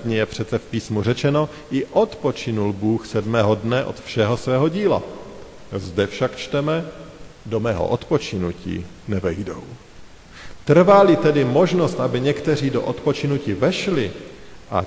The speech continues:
ti, kterým ta zvěst byla nejprve ohlášena, pro neposlušnost nevešli, určuje Bůh jiné dnes. V Davidových žalmech, tedy po dlouhé době, jak už bylo pověděno,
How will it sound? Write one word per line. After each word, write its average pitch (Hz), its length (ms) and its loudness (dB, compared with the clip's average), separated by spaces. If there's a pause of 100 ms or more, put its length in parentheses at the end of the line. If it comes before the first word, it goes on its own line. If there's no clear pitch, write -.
(100)
ti, 147 120 0
kterým 113 400 -2
ta 110 180 2
zvěst 110 400 0
byla 110 280 0
nejprve 117 500 0
ohlášena, 123 840 0 (460)
pro 113 160 -4
neposlušnost 120 960 -2
nevešli, 113 720 2 (680)
určuje 143 480 2
Bůh 147 360 4 (360)
jiné 127 560 4
dnes. 92 600 -2 (1080)
V 110 60 -4
Davidových 156 520 6
žalmech, 135 580 6 (540)
tedy 117 180 6
po 117 140 4
dlouhé 185 460 6
době, 131 380 4 (360)
jak 107 180 0
už 113 100 -2
bylo 117 200 4
pověděno, 139 720 4